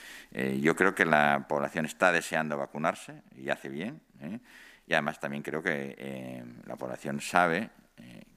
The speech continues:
que todas estas cosas que se hacen y cuando se toma una decisión de paralizar o de esperar o de ani-,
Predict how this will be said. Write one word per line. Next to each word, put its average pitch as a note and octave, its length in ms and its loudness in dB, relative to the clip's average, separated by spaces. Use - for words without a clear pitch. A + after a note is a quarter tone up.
que C#2 240 -8
todas C#2+ 300 -4
estas - 260 -8
cosas C#2+ 260 -8
que - 120 -6
se C2+ 320 0
hacen E2+ 340 4
y B1+ 220 -4
cuando B1 520 -8
se A#1+ 200 -12
toma C2 240 -4
una C2 100 0
decisión C2 320 -4
de B1+ 100 -4
paralizar B1+ 600 2
o D#2 60 2
de C#2 80 -4
esperar E2 400 4
o C#2 120 2
de C2 80 -2
ani-, C2 220 -6